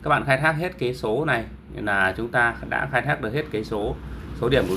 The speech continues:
chúng ta được khai thác, và một, à, khoảng tầm vài phút sau chúng ta vào nó bơm đầy thì chúng ta tiếp, tiếp tục chúng ta khai thác. Thì nó tương tự như cái kèo khai thác cái đồng Notcoin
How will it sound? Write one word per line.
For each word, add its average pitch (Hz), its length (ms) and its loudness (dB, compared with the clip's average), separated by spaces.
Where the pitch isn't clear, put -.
chúng 123 120 -2
ta 120 160 4
được 107 160 4
khai 117 120 2
thác, 156 260 4
và 104 120 2
một, 110 100 -2
à, 107 320 2
khoảng 90 140 0
tầm 98 180 -2
vài 104 140 4
phút 151 180 -2
sau 127 200 6
chúng 110 100 -2
ta 131 100 -2
vào 104 240 6
nó 117 80 -2
bơm 123 220 0
đầy 101 160 4
thì 98 100 -6
chúng 107 100 -4
ta 113 120 -2
tiếp, 120 220 -4
tiếp - 140 -2
tục 107 140 -2
chúng 113 100 -4
ta 117 180 2
khai 113 140 -4
thác. 156 200 4
Thì 95 80 -2
nó 117 120 4
tương 156 240 4
tự 113 220 4
như 131 120 -2
cái 139 200 -2
kèo 110 180 2
khai 127 160 -2
thác 156 220 -4
cái 120 100 -4
đồng 107 200 -2
Notcoin 131 500 2